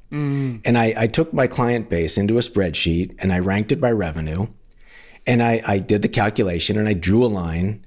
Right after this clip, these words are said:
Speaker 2: at, at twenty, at, uh, eighty percent. You know, who, you know, who's generating eighty percent of my revenue? And in my case, it was about thirty-five percent of my clients.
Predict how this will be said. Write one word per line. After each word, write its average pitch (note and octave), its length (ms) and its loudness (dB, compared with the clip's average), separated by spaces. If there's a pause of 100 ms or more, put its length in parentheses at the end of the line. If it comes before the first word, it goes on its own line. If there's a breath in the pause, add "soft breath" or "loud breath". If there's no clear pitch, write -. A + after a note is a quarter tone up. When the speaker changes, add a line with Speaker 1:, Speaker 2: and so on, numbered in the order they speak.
Speaker 2:
at, G#2 160 0
at G#2+ 180 -2
twenty, G2 260 -2
at, G2 200 -2
uh, F#2+ 120 2
eighty A2+ 200 2
percent. G#2 460 -2 (160)
You F#2+ 100 -2
know, F2+ 80 0
who, A#2+ 160 -2
you G2+ 80 -4
know, F2+ 180 0
who's C3+ 440 2 (180)
generating G#2 440 2
eighty G2+ 220 0
percent F2 300 0
of E2+ 60 -2
my D#2+ 100 -2
revenue? E2+ 420 0 (340 loud breath)
And G2+ 120 2
in G#2 80 2
my C#3 180 2
case, - 320 -2
it A2+ 60 2
was A2 120 0
about A2+ 220 2
thirty-five A2+ 480 2
percent F2+ 300 -2
of F2 60 0
my E2 100 -2
clients. F2 680 -4